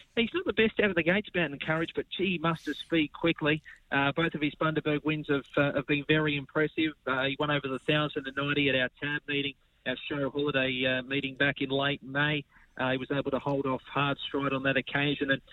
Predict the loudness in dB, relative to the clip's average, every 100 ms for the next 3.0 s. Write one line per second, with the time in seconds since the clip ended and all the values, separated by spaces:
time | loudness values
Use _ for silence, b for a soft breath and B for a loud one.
0 | B -12 -10 0 0 4 4 4 0 -4
1 | -2 0 0 0 0 -2 -4 -4 -4 2
2 | 0 0 -6 -8 0 2 4 2 0 0